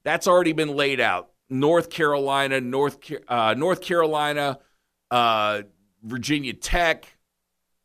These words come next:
you know, Clemson, Miami, or actually, I think it's, it's Florida State,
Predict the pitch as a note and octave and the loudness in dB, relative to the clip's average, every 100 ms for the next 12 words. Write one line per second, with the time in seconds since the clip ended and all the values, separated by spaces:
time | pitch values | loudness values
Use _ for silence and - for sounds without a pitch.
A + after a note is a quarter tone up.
0 | _ _ C3+ C#3 C3+ C3+ B2+ - E3 E3+ | _ _ -2 0 0 0 -4 -6 -2 -2
1 | E3 C#3 D#3 C#3+ C3 B2+ C3 C#3+ D3 C#3+ | -2 -4 -4 -4 -2 -2 -2 -2 -4 -4
2 | C#3 C#3 - A2+ C3+ D#3 - C3+ B2 A#2 | -6 -8 -6 -2 0 0 -2 -4 -4 -6
3 | A#2 A#2+ F3+ C3+ G#2+ - - A2 - E3+ | -8 -4 -4 -4 -10 -12 -10 -10 -8 0
4 | E3+ C3+ - - C3+ B2 | 0 0 -6 -2 0 0